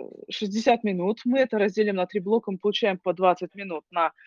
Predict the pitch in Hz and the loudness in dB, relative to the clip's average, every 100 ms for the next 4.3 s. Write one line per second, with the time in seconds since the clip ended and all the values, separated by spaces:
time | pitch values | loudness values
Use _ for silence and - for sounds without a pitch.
0 | _ _ _ - 165 160 220 190 170 170 | _ _ _ -4 -2 2 4 4 2 -4
1 | - 175 151 - 156 233 277 349 359 - | -2 0 0 2 -2 2 2 2 -2 -2
2 | 233 233 208 208 208 - 180 156 156 175 | -4 -4 0 0 0 -2 -8 -6 0 4
3 | 156 - - 285 - 240 202 - 202 247 | 4 2 -4 -4 -2 -2 -4 0 2 2
4 | 220 185 147 | 0 -4 -8